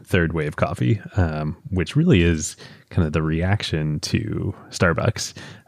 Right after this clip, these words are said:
uh, Starbucks being second wave. If, if the first wave was kind of Folgers and Maxwell House and, you know, brew at home coffee, the second wave being Starbucks, uh, an experience, a place you go to. Uh,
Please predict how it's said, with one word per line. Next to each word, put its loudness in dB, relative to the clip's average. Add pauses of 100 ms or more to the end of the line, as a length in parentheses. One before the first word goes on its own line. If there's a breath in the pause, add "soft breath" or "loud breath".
uh, 0
Starbucks 0
being -2
second -2
wave. 0
If, -6
if -6
the -12
first 2
wave 4
was -4
kind -4
of -6
Folgers -2
and -4 (320 loud breath)
Maxwell 0
House -2
and, 0 (140)
you -8
know, -6
brew 6
at 2
home 4
coffee, -2 (520 loud breath)
the -4
second 4
wave 2
being -2
Starbucks, 0
uh, -4 (100)
an 2
experience, 6
a -6
place 0
you -8
go 8
to. 4 (560 loud breath)
Uh, -2